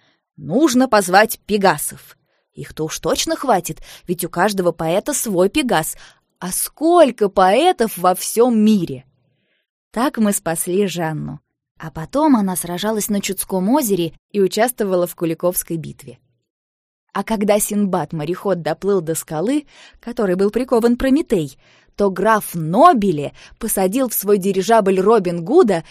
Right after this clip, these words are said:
и пронёсся по воздуху прямо к Прометею. Робин Гуд из своего лука убил орла, они отвязали Прометея от скалы, и все вместе на дирижабле полетели открывать Северный полюс.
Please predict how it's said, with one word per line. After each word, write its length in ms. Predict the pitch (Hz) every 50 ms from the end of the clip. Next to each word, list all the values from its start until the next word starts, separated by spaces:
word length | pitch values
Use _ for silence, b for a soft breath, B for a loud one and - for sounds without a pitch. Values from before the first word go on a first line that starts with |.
| b b b b b
и 120 | - 285 277
пронёсся 680 | - 226 196 196 202 196 208 294 349 - - - 214 196
по 160 | 208 190 185
воздуху 480 | 233 311 330 226 208 208 - - 208
прямо 480 | - - 202 208 190 202 233 240 220 208
к 80 | - -
Прометею. 680 | 208 196 196 196 196 - 180 165 156 139 135 139 - _ _ _ _ _ _ _
Робин 340 | 185 196 196 196 214 208 190
Гуд 180 | 202 196 - 190
из 100 | 180 -
своего 340 | - 180 185 185 180 190 202
лука 260 | 214 233 220 - 220
убил 320 | 240 247 208 220 208 180
орла, 420 | 160 160 165 170 180 240 311 349 349 B B B B B B
они 320 | 233 262 262 269 269 240
отвязали 540 | 196 185 - 196 226 220 233 233 208 196 180
Прометея 540 | - 190 190 208 226 220 - 208 208 185 180
от 100 | - -
скалы, 440 | - - 185 202 262 320 359 349 b b b b
и 120 | b 269 262
все 280 | 262 - - 233 214
вместе 560 | 202 196 196 202 240 285 311 277 - - 202 190
на 120 | 190 185
дирижабле 680 | 180 202 202 196 190 190 226 285 339 269 220 196 175 -
полетели 580 | - 208 208 202 190 - - 247 294 302 285
открывать 640 | 247 208 - - - 175 170 185 208 254 254 - - _ _ _ _
Северный 580 | - - - 220 190 185 190 190 190 185 180 170
полюс. 540 | 175 - 165 160 151 151 143 - - -